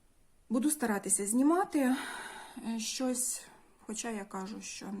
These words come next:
не завжди виходить і не завжди є що зняти. Щоб зняти щось велике, масштабне, якийсь майстер-клас, це потрібно досить багато часу, тому що сам процес займає небагато. У мене гердан іде, е, можу створити його за, м,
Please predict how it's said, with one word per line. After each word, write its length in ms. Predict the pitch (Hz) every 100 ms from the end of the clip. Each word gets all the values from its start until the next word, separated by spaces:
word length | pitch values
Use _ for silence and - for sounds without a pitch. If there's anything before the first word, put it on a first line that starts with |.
| 226
не 140 | 233
завжди 340 | 233 214 208
виходить 480 | 202 220 349 370 262
і 40 | 214
не 120 | 214
завжди 340 | 247 240 220
є 260 | 196 214 220
що 280 | - 175 185
зняти. 400 | 170 - - 208
Щоб 300 | - 214 202
зняти 320 | 208 220 202
щось 360 | - 202 208 - - -
велике, 480 | 185 233 240 226 196
масштабне, 580 | 196 214 - 202 196 190
якийсь 260 | 190 196
майстер-клас, 580 | 190 202 - 208 262 294
це 120 | - 190
потрібно 480 | 185 202 196 185 165
досить 420 | 180 196 190 170
багато 320 | 185 185 -
часу, 440 | 185 214 - 302 320 - - - -
тому 240 | 196 226
що 280 | 240 220 214 - -
сам 260 | - 294 320
процес 460 | 247 233 339 311
займає 400 | 233 233 277 254
небагато. 580 | 220 254 226 196 170 -
У 40 |
мене 240 | 202 302 330
гердан 480 | 208 214 202 202 208
іде, 280 | 180 202 208 - - - -
е, 60 | 190
можу 320 | 202 226 214
створити 440 | - 202 220 214
його 300 | 190 190 196
за, 320 | 185 196 196
м, 920 | 190 196 - 190 190 190 185 180 175